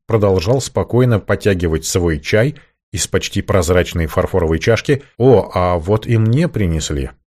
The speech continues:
Феечка ростом с палец без видимых сложностей поднесла чашку размером больше себя и поставила передо мной. Поклонилась и упорхнула прочь. На самом деле никакая не фея, дух ветра, сильф. «Пришлось поработать», согласился я.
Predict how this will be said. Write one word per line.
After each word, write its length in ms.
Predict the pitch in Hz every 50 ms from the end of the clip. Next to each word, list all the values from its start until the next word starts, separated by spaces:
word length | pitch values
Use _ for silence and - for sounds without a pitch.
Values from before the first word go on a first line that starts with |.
| _ _
Феечка 840 | - - - - 127 143 147 135 113 98 - - - - 76 67 - _ _ _ _ -
ростом 380 | 101 101 95 - - 90 87
с 100 | 82 -
палец 400 | - - 117 117 135 135 - -
без 240 | 110 92 101 92 82
видимых 400 | 87 101 87 90 85 85 - -
сложностей 540 | - 98 98 90 85 101 107 - - 127 123
поднесла 500 | - 110 90 87 85 80 - 98 101 92
чашку 380 | - - 104 95 - - 98
размером 500 | 92 92 82 87 92 92 92 87 87 82
больше 320 | 82 92 90 82 - - -
себя 380 | - - 98 107 147 160 156 - -
и 80 | - 104
поставила 580 | - - 92 - - - 120 120 123 120 120 113
передо 360 | - 117 107 107 101 98 90
мной. 260 | 85 80 76 73 - _ _ _ _ _ _ _ -
Поклонилась 640 | 110 - 104 101 95 104 147 165 160 151 - - - _
и 80 | - 143
упорхнула 640 | 156 143 120 - 104 87 - - 104 110 120 110
прочь. 340 | - - 73 71 - - - - _ _ _ _ _ _ _ _
На 160 | - 92 95
самом 320 | - - 127 123 123 117 113
деле 340 | 113 127 120 120 117 113 -
никакая 500 | 95 101 95 - 107 - 120 120 117 113
не 120 | 113 113
фея, 360 | - - 123 110 87 73 65
дух 320 | 64 76 80 104 107 - -
ветра, 480 | 101 107 117 - - - 71 - - _ -
сильф. 500 | - - - 113 90 - - - - - _ _ _ _ _ _ _
«Пришлось 480 | - 120 127 117 - 160 160 156 - -
поработать», 560 | - 151 147 147 131 117 135 127 - 92 -
согласился 640 | - - - 85 90 90 87 - 98 87 76 - 98
я. 240 | 90 80 78 76